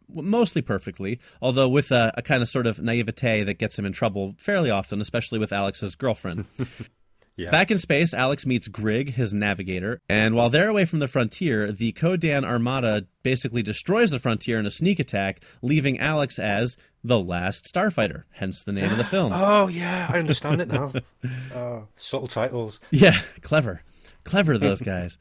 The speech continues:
Speaker 1: Meanwhile, back on Earth, the beta unit sacrifices himself by crashing his truck into an alien assassin spaceship.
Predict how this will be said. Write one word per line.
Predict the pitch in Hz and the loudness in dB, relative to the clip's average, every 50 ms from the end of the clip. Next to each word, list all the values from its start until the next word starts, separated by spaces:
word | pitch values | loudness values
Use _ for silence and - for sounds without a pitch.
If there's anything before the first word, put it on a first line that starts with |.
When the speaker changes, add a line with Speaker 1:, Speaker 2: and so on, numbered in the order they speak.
| - | -2
Speaker 1:
Meanwhile, | - 151 208 233 220 175 147 156 165 170 | 2 4 6 6 6 6 4 4 2 2
back | 156 170 151 147 - 147 | 2 4 2 4 2 0
on | 135 - | 0 0
Earth, | 123 123 135 139 120 117 | 2 2 2 2 0 -2
the | 120 104 | -4 -2
beta | - 131 143 165 175 165 | 0 0 0 2 2 2
unit | 135 123 117 113 120 - - - | 2 2 2 2 0 -2 -2 -2
sacrifices | - 151 170 165 - 165 - 120 113 - 117 - | -2 0 0 0 -2 0 0 0 0 -2 -2 2
himself | - 185 233 214 - - 107 95 90 101 - - - - | 2 4 4 2 2 0 0 0 0 -2 -4 -8 -8 -4
by | 101 101 101 98 | -2 0 0 -2
crashing | - - 143 143 147 - - 135 | -2 0 0 0 0 0 -2 -2
his | 123 120 - - | -2 -2 -4 -4
truck | - 156 139 - - | -2 -2 -2 -2 -2
into | 127 110 120 110 | -4 -2 -2 -2
an | 104 - | -2 -2
alien | 123 127 127 131 123 120 107 | -2 0 0 2 0 0 0
assassin | - - - - 127 139 127 - - 104 101 | -2 -4 -4 -4 -4 -4 -4 -6 -6 -6 -6
spaceship. | - - - 151 170 170 165 - - 104 98 - | -6 -6 -2 0 0 0 -2 -2 -4 -4 -4 -6